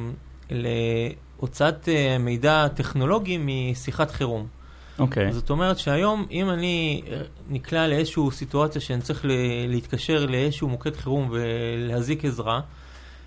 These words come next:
Speaker 1: אה, אני מדבר עם מוקדן מהצד השני של הטלפון, זו שיחת טלפון רגילה לחלוטין, וכל המידע שמגיע זה על ידי שיחת טלפון, על ידי תשאול, מה אתה רואה, איפה אתה נמצא, ודברים כאלה.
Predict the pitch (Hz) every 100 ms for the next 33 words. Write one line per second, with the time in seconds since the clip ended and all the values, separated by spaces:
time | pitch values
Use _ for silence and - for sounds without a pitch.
0 | - - - - 127 123 117 120 117 -
1 | - 123 156 208 185 147 147 165 156 -
2 | 143 151 131 123 113 156 139 - 143 143
3 | 127 127 123 117 - 117 147 135 - -
4 | 160 160 165 160 131 123 127 147 151 135
5 | 120 120 - 127 190 - - - - -
6 | 120 117 123 123 - 208 247 208 165 202
7 | 214 - 165 139 131 127 123 165 240 214
8 | 131 135 127 127 135 151 175 160 - -
9 | - 180 - 190 208 240 247 196 139 170
10 | 165 - - 175 143 113 113 - - -
11 | 131 131 135 131 117 170 233 190 160 147
12 | 135 123 131 233 233 175 139 135 143 131
13 | 123 117